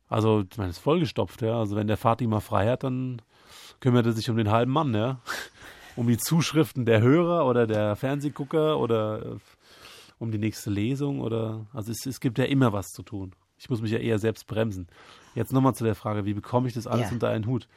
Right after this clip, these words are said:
Speaker 1: Das ist einfach beantwortet, weil ich das will. <laughs> Deswegen klappt das.
Speaker 2: Und
Speaker 1: Das ist
Speaker 2: welche
Speaker 1: natürlich ein organisatorischer Aufwand. Man muss sich da schon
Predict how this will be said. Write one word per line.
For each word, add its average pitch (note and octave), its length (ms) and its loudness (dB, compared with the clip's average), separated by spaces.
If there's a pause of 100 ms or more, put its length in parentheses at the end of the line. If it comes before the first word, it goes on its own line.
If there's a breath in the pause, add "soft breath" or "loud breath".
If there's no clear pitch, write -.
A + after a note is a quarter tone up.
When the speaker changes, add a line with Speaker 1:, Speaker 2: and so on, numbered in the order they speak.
(380 soft breath)
Speaker 1:
Das A#2+ 120 0
ist G#2 140 -6
einfach A2 260 0
beantwortet, A#2 680 -4 (260)
weil A2+ 160 -4
ich - 80 -6
das F#2+ 180 -6
will. B2 200 -2 (120)
<laughs> G3 80 8 (2000 loud breath)
Deswegen B2+ 400 -2
klappt C#3+ 320 -6
das. - 220 -12 (680 loud breath)
Speaker 2:
Und D3 160 -4
Speaker 1:
Das D#3 100 6
ist E3 40 6
Speaker 2:
welche F#3 60 6
Speaker 1:
natürlich B2+ 340 4
ein B2+ 60 -2
organisatorischer A2+ 800 0
Aufwand. B2+ 320 0
Man G#2 140 -4
muss G2+ 120 -6
sich G#2+ 140 -12
da A2 120 -4
schon A#2 440 -6